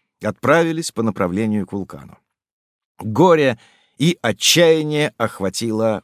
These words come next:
всех жителей. Даже если не произойдет никакого несчастья, нельзя было рассчитывать на их возвращение ранее наступления ночи.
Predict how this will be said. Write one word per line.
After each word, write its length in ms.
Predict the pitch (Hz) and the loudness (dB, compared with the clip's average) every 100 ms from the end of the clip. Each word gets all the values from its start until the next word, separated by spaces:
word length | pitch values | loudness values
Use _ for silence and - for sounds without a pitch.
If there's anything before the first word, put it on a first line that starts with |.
| _ | _
всех 480 | - - 101 90 - | -10 -6 -6 -6 -10
жителей. 580 | 73 95 - 67 58 _ _ _ _ _ _ - | -10 -8 -10 -14 -18 _ _ _ _ _ _ -14
Даже 420 | 98 190 175 160 | -2 0 2 -2
если 540 | 160 160 - 143 127 - _ - | -2 -2 -2 -2 -4 -6 _ 0
не 160 | 175 | 2
произойдет 840 | 190 175 175 151 185 180 160 92 - | 2 0 0 0 -2 -2 -2 -2 -4
никакого 520 | 117 139 143 131 85 | -6 -4 -4 -4 -4
несчастья, 760 | 82 82 - 165 117 - 67 - _ _ _ _ - | -4 -6 -2 -2 -4 -10 -16 -20 _ _ _ _ 0
нельзя 440 | 135 113 92 151 135 | 2 2 2 2 2
было 160 | 127 | 0
рассчитывать 640 | 123 113 - 135 113 107 - | -2 -2 -4 -6 -6 -6 -6
на 140 | 104 | -6
их 120 | 117 | -6
возвращение 880 | 92 80 82 - - 147 139 131 117 _ _ _ _ | -10 -10 -10 -8 -4 -2 -2 -2 -4 _ _ _ _
ранее 500 | 92 120 131 127 127 | -4 0 0 0 -2
наступления 640 | 107 - 92 95 95 90 85 | -2 -4 -6 -6 -4 -4 -4
ночи. 420 | 78 62 - | -8 -12 -14